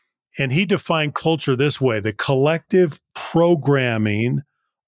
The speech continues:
of the mind, which distinguishes the members of one group or category of people from others. So, yes, you have limited experience, but if you're with a group of people and you live together in a certain geography,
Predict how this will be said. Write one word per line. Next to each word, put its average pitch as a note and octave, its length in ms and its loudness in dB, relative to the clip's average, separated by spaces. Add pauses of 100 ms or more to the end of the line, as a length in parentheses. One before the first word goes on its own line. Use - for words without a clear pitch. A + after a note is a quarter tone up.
of D3+ 220 0
the C3+ 120 0
mind, G#2+ 720 -2 (540)
which C#3+ 300 -2
distinguishes C#3 1000 0
the C3 80 2
members B2+ 500 0
of A2 140 0
one C3+ 300 2
group A#2+ 440 0
or B2 220 0
category A#2 840 -2
of G#2 140 -6
people B2+ 460 -2
from A2+ 300 0
others. A#2+ 400 -2 (360)
So, D#3 380 -4 (380)
yes, E3 300 -2
you F3 80 0
have D3 120 -4
limited C#3+ 540 0
experience, C#3+ 760 -2
but B2+ 360 -4 (800)
if D3+ 200 -2
you're C#3+ 120 4
with E3+ 220 2
a D3+ 80 2
group C#3 320 2
of A#2 240 -4
people C3+ 680 0
and C3 200 0
you A#2 160 2
live C3 300 -2
together A#2 560 -2
in A#2 60 -2
a A2+ 60 -2
certain B2+ 340 -2
geography, A2+ 1080 -2